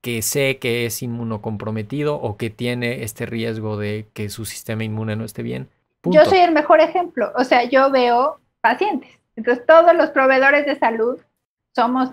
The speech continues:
Speaker 2: esas personas. Las
Speaker 1: Claro.
Speaker 2: personas que vemos enfermos, tenemos que tener una doble responsabilidad.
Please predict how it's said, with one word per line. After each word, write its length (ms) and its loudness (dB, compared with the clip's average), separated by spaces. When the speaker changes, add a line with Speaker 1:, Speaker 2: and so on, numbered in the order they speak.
Speaker 2:
esas 320 0
personas. 480 -4
Las 140 0
Speaker 1:
Claro. 100 -2
Speaker 2:
personas 400 -2
que 100 -2
vemos 320 -2
enfermos, 600 -2
tenemos 360 0
que 100 0
tener 220 -2
una 220 2
doble 280 4
responsabilidad. 960 -4